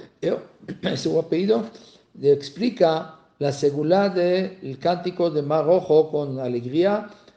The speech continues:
para perdonar los abonot, los pecados. Dice él así: Así como en la curación, eh, físico, ¿sí? del cuerpo,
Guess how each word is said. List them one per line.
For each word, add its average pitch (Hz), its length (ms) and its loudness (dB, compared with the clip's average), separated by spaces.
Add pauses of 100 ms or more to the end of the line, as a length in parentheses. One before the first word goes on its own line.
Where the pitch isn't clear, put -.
(140)
para 147 320 2
perdonar 156 840 0
los 147 360 0
abonot, 139 540 0
los 160 140 -6
pecados. 185 600 2 (280)
Dice 165 520 -2
él 156 220 6
así: 123 360 -4 (1300)
Así - 320 0
como 214 380 4
en 175 160 0
la 147 220 2
curación, 151 760 -2 (800)
eh, 117 440 -2
físico, 143 560 0 (480)
¿sí? 135 280 -8
del 117 280 -2
cuerpo, 127 680 2